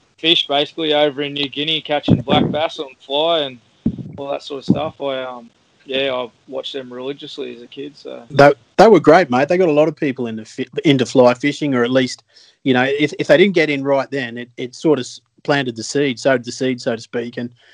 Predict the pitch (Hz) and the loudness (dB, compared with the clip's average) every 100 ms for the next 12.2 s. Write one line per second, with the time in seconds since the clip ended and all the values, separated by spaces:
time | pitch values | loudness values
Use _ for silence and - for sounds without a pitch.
0 | _ _ - 120 117 127 120 127 127 123 | _ _ -6 -2 2 4 2 0 -2 0
1 | 120 117 120 113 139 131 120 113 120 123 | -2 -2 -4 -2 0 0 -2 -2 2 4
2 | 123 117 - 123 117 117 123 120 117 117 | 2 -2 -6 -6 -4 -4 -2 -2 -2 0
3 | 131 117 - 120 117 _ _ _ _ _ | 2 2 0 -2 -2 _ _ _ _ _
4 | - 156 151 - 139 123 135 127 120 123 | -2 4 4 6 6 4 2 0 0 0
5 | 120 120 113 110 _ - _ - - 123 | 0 -2 -4 -10 _ -20 _ -20 -16 -4
6 | 131 120 127 117 120 131 - 131 135 127 | 0 2 2 2 0 -2 4 6 6 4
7 | 117 135 117 110 - 120 117 120 117 _ | 0 0 0 -2 -4 -2 -2 -6 -8 _
8 | _ _ _ - 127 135 - 131 127 135 | _ _ _ -4 -2 -2 0 0 2 2
9 | 143 151 147 139 127 131 120 - 127 127 | 4 6 4 0 -2 -2 -2 -4 -6 -6
10 | 113 131 135 120 127 113 - - _ - | -8 -6 -6 -2 -2 -4 -10 -20 _ -14
11 | 127 120 123 127 117 117 135 127 - 127 | -8 -6 -2 -2 -2 -2 -2 -2 -4 -2
12 | 120 | -2